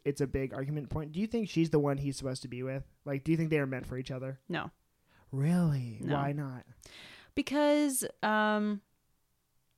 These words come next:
Speaker 2: I don't know. I don't, I feel like, uh, f-, the whole concept of them to complete one another is unnecessary. I think they're two separate people. And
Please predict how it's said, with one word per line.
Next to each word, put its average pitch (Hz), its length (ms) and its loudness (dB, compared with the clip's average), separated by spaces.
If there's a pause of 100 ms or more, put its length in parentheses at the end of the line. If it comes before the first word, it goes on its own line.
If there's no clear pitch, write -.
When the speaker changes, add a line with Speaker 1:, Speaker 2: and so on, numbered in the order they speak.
(360)
Speaker 2:
I 294 100 6
don't 339 120 8
know. 311 220 8
I 190 180 8
don't, 233 320 2 (420)
I 196 80 2
feel 202 220 0
like, 220 280 4
uh, 170 360 4
f-, - 200 -10 (160)
the 190 100 0
whole 196 180 2
concept 175 500 0
of 170 160 0
them 160 260 2
to 170 120 -8
complete 165 420 -4
one 170 140 0
another 165 580 2
is 147 460 -2 (680)
unnecessary. 156 880 0
I 151 60 -2
think 151 200 -8
they're 151 140 -4
two 156 200 -8
separate - 380 -8
people. 156 680 -2 (840)
And 175 500 2